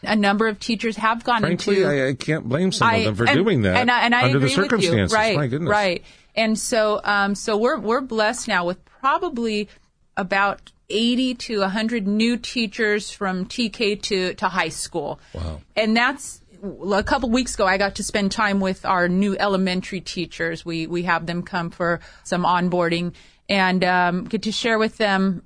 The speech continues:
Speaker 1: the ministry of teaching, which is one of my favorite things to talk
Speaker 2: Yeah.
Speaker 1: about, and how we are each called to this. And so we do feel blessed that, uh, that so many people in these challenging times have said yes to that call, have said yes to that vocation of, uh, of Catholic school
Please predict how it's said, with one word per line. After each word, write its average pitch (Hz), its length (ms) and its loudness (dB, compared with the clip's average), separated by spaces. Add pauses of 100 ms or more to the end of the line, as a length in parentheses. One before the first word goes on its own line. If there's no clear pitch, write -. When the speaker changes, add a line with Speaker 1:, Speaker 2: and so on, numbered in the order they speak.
(140)
Speaker 1:
the 196 120 -2
ministry 208 500 0
of 165 80 -4
teaching, 175 420 -6
which 165 160 -8
is 175 120 -10
one 180 120 -4
of 170 60 -6
my 165 160 -4
favorite 214 580 -2
things 175 340 -4
to 196 120 -6
talk 185 280 0
Speaker 2:
Yeah. 190 60 -4
Speaker 1:
about, 165 380 0 (380)
and 180 420 2
how 220 220 0
we 254 140 2
are 254 100 2
each 285 240 -4
called 240 340 2
to 254 100 -2
this. 175 200 0
And 190 100 -6
so 220 140 -2
we 208 80 0
do 226 200 -2
feel 240 220 -4
blessed 185 580 -2
that, 165 500 0
uh, 170 240 -2
that 175 200 0
so 220 340 0
many 202 360 2
people 202 600 -4 (280)
in 226 140 4
these 233 220 2
challenging 202 540 0
times 180 340 -2
have 190 160 -8
said 202 240 -4
yes 185 300 -2
to 190 100 -8
that 147 180 -4
call, 147 360 -6
have 190 120 -4
said 180 200 -6
yes 185 260 0
to 208 80 -6
that 180 160 0
vocation 175 840 -4
of, 170 280 0
uh, 175 40 0 (100)
of 170 140 -4
Catholic 165 380 -2
school 160 280 -12